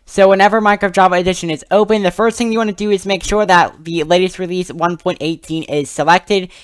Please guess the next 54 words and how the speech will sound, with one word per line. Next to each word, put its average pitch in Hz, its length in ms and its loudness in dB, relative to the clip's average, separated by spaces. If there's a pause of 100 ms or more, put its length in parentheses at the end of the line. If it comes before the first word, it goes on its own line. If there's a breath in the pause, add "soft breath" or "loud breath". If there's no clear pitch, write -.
(140 loud breath)
And 175 240 2
once 214 220 2
you 196 60 -8
do 208 120 -4
that, 180 200 4
you 185 80 -8
can 185 140 -6
go 180 140 4
to 175 300 -10
the 151 180 -10
skins 196 480 -4
tab 185 340 2
up 160 220 0
at 151 140 -2
the - 100 -6
top, - 460 -4 (260 soft breath)
and 160 360 0
it 156 100 -6
will 185 140 -2
show 180 260 0
all 156 340 4
of 160 100 -4
the 147 80 -8
skins 143 540 -6
that 120 160 -4
you 120 80 -12
have. 123 420 0 (240 soft breath)
So 160 460 0 (160)
go 208 100 2
ahead 233 180 0
and 220 120 -4
click 214 180 -2
on 196 180 2
where 190 120 4
it 185 80 -2
says 175 180 -4
plus - 360 -2
new 165 280 -6
skin, 175 520 -4 (380 soft breath)
and 156 380 2
then 180 180 2
you 202 80 -4
can 180 160 -8
name 175 240 -2
your 180 100 -2
skin 180 500 -4
whatever 156 260 -2
you 147 160 -4
want. 165 260 2
We'll 156 120 -8
just 147 180 -12
name 143 160 -6
it 117 100 -14
test. - 440 -4